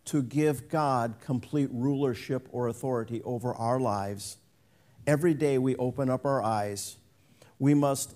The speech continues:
lay our crown at his feet. Like in the book of Revelation, a similar scene where the twenty-four elders lay their crowns, their authority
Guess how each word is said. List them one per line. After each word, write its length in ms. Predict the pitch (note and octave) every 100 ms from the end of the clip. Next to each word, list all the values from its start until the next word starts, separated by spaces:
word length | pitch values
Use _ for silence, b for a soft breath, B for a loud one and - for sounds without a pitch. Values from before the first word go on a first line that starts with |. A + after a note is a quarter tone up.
| C#3+
lay 640 | C3 C#3+ F3 F#3+ G#3+ G#3 - -
our 440 | D#3 F#3+ G3 F#3+
crown 880 | F#3 - G3 F#3 C#3 B2 A#2+ B2 C3+ -
at 180 | C3 B2+
his 340 | - D3+ C#3+
feet. 440 | - C3+ G#2 - - _ _ b b b b -
Like 220 | B2 B2
in 100 | C#3
the 80 | C3+
book 220 | D3 D3
of 80 | D3+
Revelation, 720 | D3+ D3 E3 F3+ F3 - G#2+
a 60 | G#2+
similar 560 | - G#3 F#3+ D#3+ B2+
scene 320 | A2+ - C#3 B2+
where 80 |
the 100 | A2
twenty-four 640 | A#2+ - F3 F3 E3+ F3 -
elders 400 | D3 B2+ A2 A2
lay 280 | B2 C3 D3+
their 200 | D#3 E3
crowns, 600 | - D#3 C#3 A#2 A2 - B B
their 260 | C3 D3 F3+
authority 840 | F#3+ - F3+ D#3+ C3+ - A#2 A2+